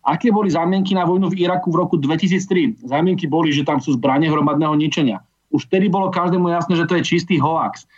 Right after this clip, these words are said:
Ale šírili to všetky naše liberálne médiá, vrátane denníka sme, šírili to všetci pravicoví politici, ktorí liezli do zadku Georgeovi Bushovi a Tonovi-, Ton-, Tonymu Blairovi.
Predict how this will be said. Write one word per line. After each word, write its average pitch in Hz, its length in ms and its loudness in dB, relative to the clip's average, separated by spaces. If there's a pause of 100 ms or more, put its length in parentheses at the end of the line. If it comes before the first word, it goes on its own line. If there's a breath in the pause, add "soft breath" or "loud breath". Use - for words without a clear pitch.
Ale 127 160 -2
šírili 196 400 0
to 196 80 -2
všetky 202 320 -2
naše 175 240 0
liberálne 175 480 0
médiá, 170 320 0
vrátane 156 400 0
denníka 156 400 -2
sme, 185 400 -2 (240)
šírili 180 240 2
to 160 80 -2
všetci 180 240 -2
pravicoví 156 480 0
politici, 127 640 -2 (160 loud breath)
ktorí 180 240 0
liezli 151 400 0
do 123 80 0
zadku 160 560 0 (160 loud breath)
Georgeovi 156 400 0
Bushovi 160 480 0
a 135 80 -4
Tonovi-, 139 400 0
Ton-, 135 240 0
Tonymu 135 320 0
Blairovi. 120 480 0